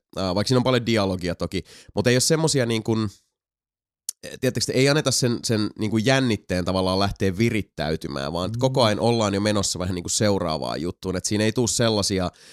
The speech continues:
Speaker 1: äh, niinku hetkiä, joissa se niinku, siinä ei ole niinku oikein semmosia dynamiikan vaihdoksia hirveämmin.
Speaker 2: Mm.
Speaker 1: Et, et se oli oikeastaan ainoa, mikä, mikä vähän itseä häiritsi siinä, et,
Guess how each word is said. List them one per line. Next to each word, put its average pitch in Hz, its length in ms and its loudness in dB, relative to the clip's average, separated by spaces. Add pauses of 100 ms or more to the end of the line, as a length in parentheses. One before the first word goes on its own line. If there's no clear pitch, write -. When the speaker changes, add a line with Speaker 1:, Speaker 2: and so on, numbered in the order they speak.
(340)
Speaker 1:
äh, 92 240 0 (300)
niinku 101 280 -8 (180)
hetkiä, 101 560 0 (260)
joissa 92 300 -2
se 95 240 -2 (300)
niinku, 87 220 -12 (840)
siinä 143 240 2
ei 180 60 2
ole 202 180 -2
niinku 151 180 -6
oikein 123 180 0
semmosia 110 420 -2
dynamiikan 90 720 -2
vaihdoksia - 640 -4
hirveämmin. 80 560 -6 (240)
Speaker 2:
Mm. - 360 -4
Speaker 1:
Et, 92 180 -4
et 104 120 -4
se 151 80 2
oli 151 100 4
oikeastaan 120 320 0
ainoa, 110 140 2
mikä, 101 300 -2
mikä 104 240 -2
vähän 107 180 2
itseä 98 280 -2
häiritsi 90 360 -4
siinä, 87 300 -4
et, - 80 -8